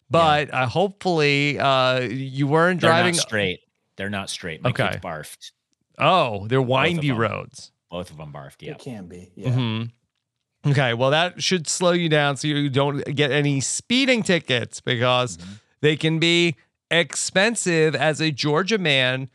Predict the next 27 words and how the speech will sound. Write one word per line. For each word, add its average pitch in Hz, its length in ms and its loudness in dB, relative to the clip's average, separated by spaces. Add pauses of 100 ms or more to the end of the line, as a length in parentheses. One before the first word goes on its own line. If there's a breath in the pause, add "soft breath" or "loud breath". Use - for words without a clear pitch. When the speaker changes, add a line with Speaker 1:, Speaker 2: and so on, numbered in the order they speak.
(200)
Speaker 1:
found 143 360 0
out 170 320 0 (320 soft breath)
when 147 200 2
he, 156 380 2
uh, 139 160 2
got 156 340 0
a 160 200 -2
speeding 254 440 0
ticket, 139 480 -2 (320 soft breath)
which - 260 -2
turned 202 220 2
out 180 180 0
to 202 100 4
be 156 640 2 (400)
for 170 240 2
one 220 580 2
point 233 480 2
four 202 720 2
million 233 560 2
dollars. 185 880 2 (760)
Speaker 3:
Reasonable. 104 640 -12 (220)
Speaker 1:
Mm-hmm. 160 100 0
Speaker 2:
Wow. 175 520 2 (380)
Speaker 1:
Yeah. 151 240 2
Speaker 2:
How 151 320 0
and 104 240 -6
why? 113 520 -6